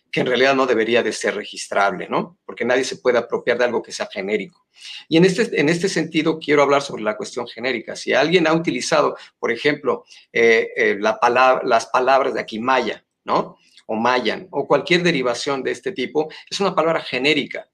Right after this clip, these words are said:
Nadie puede apropiarse de eso porque es genérico, ¿no? Porque, eh, no sea registrable. Hay, hay pal-, hay palabras como estas que desde hace, eh, cincuenta, cien años ya están registradas, pero actualmente no, porque ya se diluyó el efecto de distintividad.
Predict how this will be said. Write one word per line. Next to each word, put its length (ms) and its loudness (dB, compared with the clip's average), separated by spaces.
Nadie 220 2
puede 200 4
apropiarse 680 0
de 240 2
eso 240 -4
porque 200 -14
es 200 -14
genérico, 400 -2
¿no? 140 -4
Porque, 260 -8
eh, 160 0
no 100 -2
sea 180 0
registrable. 580 0
Hay, 180 -4
hay 120 -2
pal-, 300 0
hay 180 0
palabras 340 2
como 200 -2
estas 200 -6
que 120 -4
desde 180 0
hace, 280 0
eh, 280 0
cincuenta, 540 -2
cien 220 0
años 260 2
ya 80 2
están 220 -4
registradas, 640 0
pero 140 2
actualmente 520 2
no, 140 2
porque 240 -2
ya 160 2
se 180 0
diluyó 640 2
el 100 -2
efecto 340 -4
de 120 -6
distintividad. 800 -2